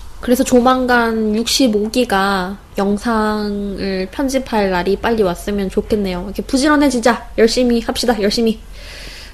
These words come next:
어, 이렇게 제 인생을 열심히 살아야겠다. 그런 생각이 듭니다.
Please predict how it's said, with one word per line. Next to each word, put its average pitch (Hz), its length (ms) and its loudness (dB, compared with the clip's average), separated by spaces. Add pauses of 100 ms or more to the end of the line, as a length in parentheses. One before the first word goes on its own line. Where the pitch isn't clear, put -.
어, 196 460 0
이렇게 196 360 -2 (600)
제 - 160 2
인생을 247 360 4
열심히 220 320 4
살아야겠다. 214 800 0
그런 208 220 0
생각이 214 280 0
듭니다. 202 500 0